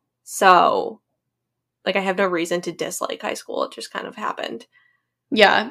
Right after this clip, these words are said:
Speaker 2: I'm the same way. I have, like,
Speaker 1: I was
Speaker 2: very
Speaker 1: gonna
Speaker 2: fond
Speaker 1: say, I feel
Speaker 2: memories
Speaker 1: like you're the
Speaker 2: of
Speaker 1: same way.
Speaker 2: Yeah, like, if I think of what I miss about high school, I think of dance, not, like, high school itself, like, not,
Speaker 1: Yeah.
Speaker 2: like, the football games or anything like that.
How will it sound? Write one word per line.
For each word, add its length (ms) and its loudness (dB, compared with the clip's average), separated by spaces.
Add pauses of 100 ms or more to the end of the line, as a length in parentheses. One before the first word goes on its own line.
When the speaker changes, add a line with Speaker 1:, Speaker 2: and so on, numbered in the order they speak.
Speaker 2:
I'm 140 4
the 100 4
same 200 0
way. 180 2
I 100 0
have, 220 6
like, 100 6
Speaker 1:
I 80 12
was 160 10
Speaker 2:
very 100 10
Speaker 1:
gonna 80 10
Speaker 2:
fond 140 6
Speaker 1:
say, 100 10
I 40 10
feel 80 8
Speaker 2:
memories 300 4
Speaker 1:
like 100 8
you're 80 6
the 60 2
Speaker 2:
of 60 -4
Speaker 1:
same 200 -4
way. 320 -4 (460)
Speaker 2:
Yeah, 320 4
like, 180 4
if 140 4
I 80 6
think 220 0
of 160 4
what 120 8
I 80 8
miss 200 2
about 180 2
high 100 2
school, 220 2
I 80 8
think 200 -2
of 200 -4
dance, 360 0
not, 160 2
like, 120 2
high 160 2
school 260 0
itself, 440 2
like, 200 8
not, 220 8
Speaker 1:
Yeah. 20 2
Speaker 2:
like, 220 4
the 380 8
football 280 6
games 300 0
or 20 -2
anything 300 -2
like 220 0
that. 280 8